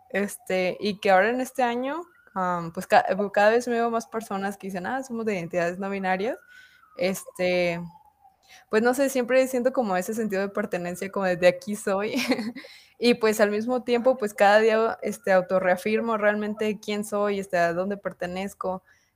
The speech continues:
Y sobre todo, pues, de que me siento orgullosa de ser yo y no tener que estar como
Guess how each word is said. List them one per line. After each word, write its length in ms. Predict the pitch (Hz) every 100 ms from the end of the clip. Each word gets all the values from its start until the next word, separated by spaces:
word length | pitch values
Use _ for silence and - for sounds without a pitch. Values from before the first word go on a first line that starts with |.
| _ _
Y 360 | 202 208 202 190
sobre 280 | - 190 185
todo, 260 | 180 208 220
pues, 160 | 226
de 100 | 196
que 80 | 190
me 80 | 180
siento 320 | 202 180 208
orgullosa 500 | 208 196 185 180 214
de 180 | 208 180
ser 440 | - 185 185 180 180
yo 420 | 170 196 214 - -
y 120 | 202
no 120 | 190
tener 300 | 180 196 185 -
que 80 |
estar 520 | 202 - 190 190 190 190
como 440 | 208 202 170 180